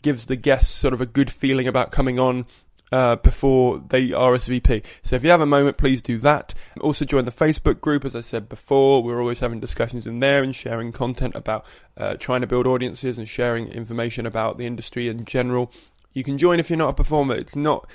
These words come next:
exclusive to that. The only reason why the group is a private group, or it's like a not completely open group, is so that I can stop spam, because I don't want just spammers joining and putting up pictures of sunglasses and saying, "Oh, buy these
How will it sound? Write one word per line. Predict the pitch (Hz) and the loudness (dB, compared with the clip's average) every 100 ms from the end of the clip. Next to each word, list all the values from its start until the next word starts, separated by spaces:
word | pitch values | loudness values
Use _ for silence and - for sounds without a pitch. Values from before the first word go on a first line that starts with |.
| - _ - | -20 _ -14
exclusive | 131 - 151 143 143 | -12 -2 0 0 -2
to | - 135 | -6 2
that. | 123 - | 2 2
The | |
only | 131 143 | -2 0
reason | 143 139 143 | -2 -4 -4
why | 139 135 | -4 -4
the | 127 | -4
group | - 135 - | -6 -6 -8
is | |
a | - | -16
private | - 156 151 147 | 0 2 2 -2
group, | - 147 - - _ | -6 -8 -8 -20 _
or | - 123 | -4 -4
it's | 110 | -2
like | 113 107 | -6 -6
a | 104 - _ _ | -8 -10 _ _
not | 123 127 131 113 - | -14 -8 -4 -4 -6
completely | - 127 127 123 | -12 -6 -4 2
open | 123 123 127 | 0 0 -4
group, | 135 123 | -6 -4
is | 127 117 | -8 -6
so | - | -6
that | 120 117 | -4 -2
I | 117 | -4
can | - | -6
stop | 120 143 - | -6 -4 -4
spam, | - - 117 110 110 - _ - | -2 0 0 -2 -10 -20 _ -10
because | 123 - 127 | -8 -4 -2
I | 123 | 2
don't | 131 - | 2 0
want | 123 - | -6 -6
just | 127 - | -8 -6
spammers | - 123 123 123 | -2 -2 -2 -8
joining | 135 120 120 117 | -6 -6 -6 -6
and | 117 110 - | -8 -10 -4
putting | - 120 120 | -4 -2 -4
up | 120 - | -6 -4
pictures | 143 127 120 | -4 -4 -10
of | 127 | -10
sunglasses | - 185 151 135 113 - 113 101 | 0 2 2 2 0 -4 -10 -10
and | 110 | -12
saying, | 107 123 - | -10 -8 -8
"Oh, | - 196 165 | -4 0 4
buy | 185 190 | 6 4
these | 196 208 190 | 2 -4 -8